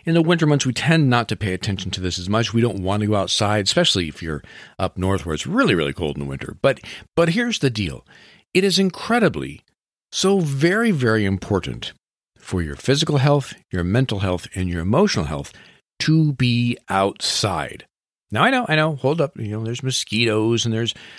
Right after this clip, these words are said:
poison ivy, and there's sunburns, and all this other stuff. Look, there's plenty of things that we can do to mitigate or stop that from happening, so I'm not even going to address that side of it. I want to talk today about how important it is for you to get your butt outside.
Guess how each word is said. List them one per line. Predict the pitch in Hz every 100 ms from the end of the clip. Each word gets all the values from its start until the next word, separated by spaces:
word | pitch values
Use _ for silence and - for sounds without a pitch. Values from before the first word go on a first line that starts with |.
| - -
poison | 147 165 160 131
ivy, | 113 123 113 120 117
and | 117
there's | 127
sunburns, | - - 135 120 117 117 113 113 107
and | 110
all | 107 107
this | 98 101
other | 87 82
stuff. | - 69
Look, | 139 113 -
there's | 139 127
plenty | - 196 190
of | 147
things | - 135 117 107 - -
that | 107 113
we | 104 135
can | 131 113
do | 113 120
to | 90
mitigate | 85 104 123 135 - -
or | 95
stop | 85 - 101 98
that | 92
from | 92 82
happening, | 87 85 80
so | 78 107
I'm | 139
not | 202
even | 170
going | 131 131 123
to | 107
address | 87 95 92
that | 90 -
side | - 110
of | 85
it. |
I | 95
want | 113 127 170 214
to |
talk | - 151 147
today | 120 104
about | 98 -
how | - 156
important | 214 - 147 131 107
it |
is | 80 78 - - -
for | -
you | 113 117 156
to | 151
get | 139 -
your | 135
butt | 82 90 -
outside. | 90 87 - 247 247 107